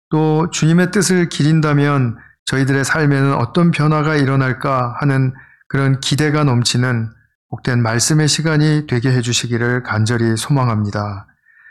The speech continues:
주님의 성령께서 우리의 마음을 만져주시고 또 열어주시고 이끌어 주시옵소서. 우리 구주 예수님의 이름으로 기도하였습니다. 아멘.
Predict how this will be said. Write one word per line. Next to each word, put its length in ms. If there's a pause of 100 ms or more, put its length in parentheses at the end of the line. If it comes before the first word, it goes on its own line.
(140)
주님의 320
성령께서 760
우리의 380
마음을 640
만져주시고 1080
또 140
열어주시고 840 (400)
이끌어 460
주시옵소서. 1040 (380)
우리 160
구주 280
예수님의 640
이름으로 640
기도하였습니다. 1200 (420)
아멘. 640